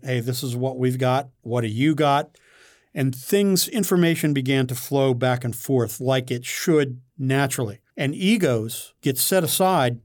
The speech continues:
when over three thousand Americans die all at once. And this case benefited from that.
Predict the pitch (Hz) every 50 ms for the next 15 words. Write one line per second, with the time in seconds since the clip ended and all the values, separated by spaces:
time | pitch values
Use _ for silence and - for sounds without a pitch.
0 | _ - 131 131 127 127 135 135 123 123 127 - 151 143 135 131 147 143 135 127
1 | 120 120 120 120 127 135 147 139 123 120 123 120 110 104 107 127 120 117 120 117
2 | 113 117 - _ _ _ - 139 135 123 107 104 110 123 127 110 120 120 - -
3 | - _ _ _ _ _ _ _ - 143 139 131 127 127 127 123 120 - - _
4 | - 123 117 120 123 147 170 185 175 - - - 185 170 156 131 - - 135 123
5 | 123 - 156 156 151 147 147 - 139 123 117 113 104 107 - - - - - 175
6 | 175 185 180 143 120 107 98 -